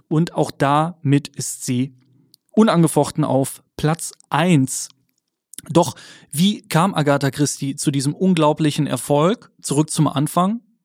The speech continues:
Achtzehnhundertneunzig geboren. Wir können uns ganz dunkel an diese Zeit erinnern. Ähm, neunzehnhundertsechsundsiebzig gestorben. Das bedeutet, dazwischen lagen zwei Weltkriege. Und auch ansonsten war ihr Leben nicht ganz so geschmeidig. Ihr Vater starb an einer Lungenentzündung, als sie elf Jahre alt war.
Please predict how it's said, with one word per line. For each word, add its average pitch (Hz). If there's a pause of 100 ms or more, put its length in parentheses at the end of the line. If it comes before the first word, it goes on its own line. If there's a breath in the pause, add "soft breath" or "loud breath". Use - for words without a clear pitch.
Achtzehnhundertneunzig 139
geboren. 156 (360 loud breath)
Wir 139
können 160
uns 131
ganz 165
dunkel 170
an 147
diese 135
Zeit 143
erinnern. 170 (440 loud breath)
Ähm, 147
neunzehnhundertsechsundsiebzig 156
gestorben. 151
Das 156
bedeutet, 143
dazwischen 143
lagen 135
zwei 151 (440 loud breath)
Weltkriege. 139
Und 160
auch -
ansonsten 160
war -
ihr 143
Leben 139
nicht 135
ganz 180
so 156
geschmeidig. 143
Ihr 156
Vater 156
starb 151
an 151
einer 135
Lungenentzündung, 160
als -
sie -
elf 151
Jahre 165
alt 160
war. 165